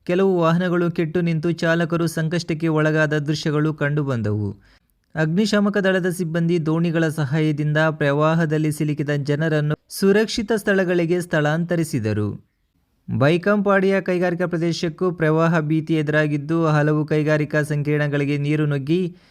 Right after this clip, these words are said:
ಯಂತ್ರೋಪಕರಣಗಳಿಗೆ ಹಾನಿ ಸಂಭವಿಸಿದೆ. ಸುರತ್ಕಲ್ನ ಬೈಲಾರೆ ವಸತಿ ಬಡಾವಣೆಯು ರಾಜಕಾಲುವೆಯ ಸಮೀಪದಲ್ಲಿರುವ ಕಾರಣ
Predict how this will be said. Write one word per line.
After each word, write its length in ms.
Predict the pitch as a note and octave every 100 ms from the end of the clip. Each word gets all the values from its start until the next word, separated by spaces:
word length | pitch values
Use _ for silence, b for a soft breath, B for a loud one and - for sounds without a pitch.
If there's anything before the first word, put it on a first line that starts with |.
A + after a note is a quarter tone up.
| B
ಯಂತ್ರೋಪಕರಣಗಳಿಗೆ 1080 | B2 B2+ D3 F#3 F#3 F3 F3 E3+ D#3+ D#3+ E3
ಹಾನಿ 400 | D#3+ D3+ D3 E3
ಸಂಭವಿಸಿದೆ. 760 | E3+ D#3 C#3+ B2+ G#2 G#2 G2 G#2 G#2 - _ _ _ _ _
ಸುರತ್ಕಲ್ನ 760 | - F#3 F#3+ F#3+ F#3+ F#3 F#3 F3+
ಬೈಲಾರೆ 540 | D#3+ E3 F3 F3 F3
ವಸತಿ 380 | E3+ D3 D#3 F3
ಬಡಾವಣೆಯು 680 | D#3 D#3 D#3 D#3 D3+ E3 E3
ರಾಜಕಾಲುವೆಯ 880 | D3 D3 D#3 D#3 D3+ D3+ D3 D3+ C#3+
ಸಮೀಪದಲ್ಲಿರುವ 880 | - D#3+ F3 E3+ D#3 D3+ D3 C#3+
ಕಾರಣ 360 | C#3 D3 D3 D3